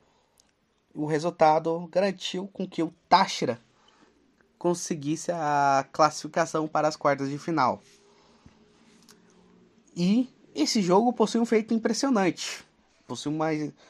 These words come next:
um dado, uma estatística impressionante. O Táchira tinha jogado quatorze partidas em solo brasileiro. Nas quatorze partidas, ele tinha perdido.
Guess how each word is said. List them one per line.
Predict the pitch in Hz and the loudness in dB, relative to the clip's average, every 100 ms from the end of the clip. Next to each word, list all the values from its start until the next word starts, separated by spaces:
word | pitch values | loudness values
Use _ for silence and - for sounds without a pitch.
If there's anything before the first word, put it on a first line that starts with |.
| _ _ | _ _
um | 139 | -6
dado, | 139 135 160 165 110 | 4 10 10 8 2
uma | 107 | -6
estatística | 107 - 110 - 143 156 | -6 -6 -8 -8 -8 -6
impressionante. | 147 151 - 156 117 - - _ _ _ _ _ _ _ _ _ _ _ _ - - _ | -6 -4 -2 -2 -2 -8 -20 _ _ _ _ _ _ _ _ _ _ _ _ -20 -20 _
O | - | -4
Táchira | - 185 208 226 214 | 4 6 6 4 4
tinha | 220 220 | 4 4
jogado | 214 214 220 | 6 6 6
quatorze | - 202 226 240 | 4 6 6 6
partidas | 240 220 214 220 202 196 | 4 4 2 0 0 0
em | 208 196 | 0 0
solo | 190 185 175 | 4 4 6
brasileiro. | 170 165 165 131 113 104 - _ _ _ _ - | 6 6 6 4 2 0 -10 _ _ _ _ -6
Nas | 143 156 | -2 2
quatorze | 170 - 196 220 | 0 4 2 2
partidas, | - 208 190 202 202 202 - - _ _ | 4 4 4 2 2 0 -2 -16 _ _
ele | 151 | -4
tinha | 151 180 | -2 0
perdido. | 175 151 123 113 95 | 2 0 0 -4 -6